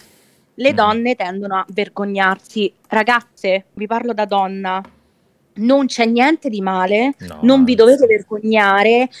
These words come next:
Speaker 1: Se vi fanno sentire a disagio, cambiate partner, non è
Speaker 2: Ma
Speaker 1: colpa vostra,
Speaker 2: il problema
Speaker 1: è colpa
Speaker 2: è,
Speaker 1: del
Speaker 2: infatti,
Speaker 1: partner.
Speaker 2: assolutamente. Ma
Speaker 1: Non
Speaker 2: poi,
Speaker 1: vi dovete
Speaker 2: ecco,
Speaker 1: vergognare.
Speaker 2: poi magari se comunque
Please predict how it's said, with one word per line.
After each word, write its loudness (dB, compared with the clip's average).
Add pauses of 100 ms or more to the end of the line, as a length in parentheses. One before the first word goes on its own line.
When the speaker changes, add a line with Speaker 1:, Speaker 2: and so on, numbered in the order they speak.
(140)
Speaker 1:
Se 2
vi -2
fanno 0
sentire 0
a 4
disagio, 2
cambiate -2
partner, -2
non -4
è 2
Speaker 2:
Ma -12
Speaker 1:
colpa -4
vostra, 0
Speaker 2:
il 4
problema -2
Speaker 1:
è 4
colpa 0
Speaker 2:
è, -12 (360)
Speaker 1:
del -14
Speaker 2:
infatti, 0
Speaker 1:
partner. -2
Speaker 2:
assolutamente. -10 (320)
Ma -4
Speaker 1:
Non 8
Speaker 2:
poi, 6
Speaker 1:
vi 4
dovete 2
Speaker 2:
ecco, 2 (160)
Speaker 1:
vergognare. -2
Speaker 2:
poi 2
magari -4
se -6
comunque -4